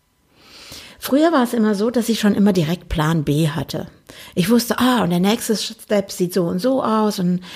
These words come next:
ah, dann probiere ich das und das aus und dann mache ich das und das und dieses und jenes und dann hatte ich auch die Kontrolle über alles und ich wusste, ah, es funktioniert schon. Und was ist, wenn es auch mal einen Punkt gibt,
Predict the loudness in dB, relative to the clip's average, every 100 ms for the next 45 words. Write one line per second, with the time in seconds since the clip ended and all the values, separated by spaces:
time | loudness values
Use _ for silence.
0 | -8 0 2 2 2 2 2 2 -2 -2
1 | -2 -2 -2 -2 0 0 0 -4 -4 -4
2 | -4 -2 -2 -2 -4 -2 -4 -6 -18 -20
3 | -2 0 0 -2 -2 2 2 2 0 -2
4 | -4 -4 -4 -6 -12 _ _ _ _ _
5 | _ _ -2 2 2 0 -4 -6 -2 0
6 | 0 2 4 4 4 4 4 4 2 2
7 | 2 0 0 -2 -2 -2 -4 -4 -2 -2
8 | -2 -4 -4 -8 _ _ _ _ _ _
9 | -20 -20 -20 -20 -6 -2 0 2 2 0
10 | -2 2 4 4 2 0 2 2 0 -2
11 | -2 -2 -6 -8 -20